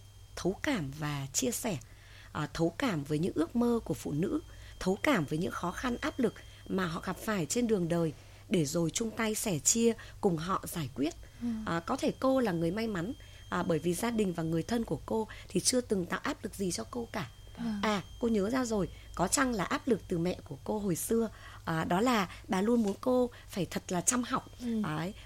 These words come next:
Speaker 1: bởi vì bà nói rằng phụ nữ có tri thức mới đủ khả năng giải quyết mọi vấn đề trong cuộc sống. Còn hiện nay ở nhà của cô thì tất cả các công việc đều được phân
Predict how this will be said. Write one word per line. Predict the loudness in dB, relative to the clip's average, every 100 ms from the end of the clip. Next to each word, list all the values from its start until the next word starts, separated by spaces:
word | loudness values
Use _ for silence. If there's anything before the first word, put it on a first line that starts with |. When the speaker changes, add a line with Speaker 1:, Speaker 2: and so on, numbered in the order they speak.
| 2
Speaker 1:
bởi | 4
vì | 4 2
bà | 2 2
nói | 2 0
rằng | 2 0 -2 -8 -4
phụ | 0
nữ | 2 2
có | -2 -2
tri | 0 2
thức | 0 0 -8 -16 -2
mới | 0 4
đủ | 6 6
khả | 4 -2
năng | -2 -2
giải | -2 -2 -2
quyết | -2
mọi | -2 -2
vấn | -2 2
đề | 4 4
trong | 0 -2
cuộc | -4
sống. | -2 -2 -2 -4 -12 -16 -16 -16 -4
Còn | 0 2
hiện | 2 2
nay | 0 0 -2 -2
ở | 0
nhà | 2 2
của | 0 -4
cô | 0 0 0 -4 -14
thì | 0
tất | 0 0
cả | -4
các | -6 -2
công | -2 2
việc | 0 0 -2
đều | 0
được | 0 -2
phân | -4